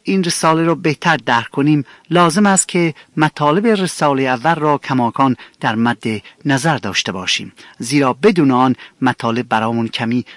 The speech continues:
ثقیل خواهد بود. در وهلهٔ اول این رساله یک رسالهٔ خصوصی نیز محسوب می‌شه.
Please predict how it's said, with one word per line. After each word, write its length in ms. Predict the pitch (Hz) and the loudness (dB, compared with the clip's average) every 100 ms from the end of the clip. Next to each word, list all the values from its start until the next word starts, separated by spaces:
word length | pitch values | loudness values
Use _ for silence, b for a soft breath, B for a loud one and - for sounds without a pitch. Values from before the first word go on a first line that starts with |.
| B | B
ثقیل 480 | - - - 170 95 | -8 -4 -2 -2 -4
خواهد 320 | - 90 80 | -6 -6 -6
بود. 320 | 87 90 87 - _ _ _ _ | -10 -12 -14 -20 _ _ _ _
در 160 | - 180 | -2 2
وهلهٔ 260 | 185 170 233 | 2 2 2
اول 400 | 247 170 190 185 - | 0 2 2 2 0
این 180 | 214 202 | 0 2
رساله 580 | 190 185 160 160 160 - B - | 0 0 2 2 0 -2 B -2
یک 180 | 180 - | -2 0
رسالهٔ 600 | 147 - 151 131 123 131 | -4 -2 0 0 2 0
خصوصی 600 | - 175 - 190 - 226 | -2 -4 -2 -4 -2 0
نیز 240 | 196 175 - B 185 | 0 0 -4 B -2
محسوب 440 | 165 - 202 143 | -2 0 -4 -4
می‌شه. 340 | 113 - - | -4 -6 -8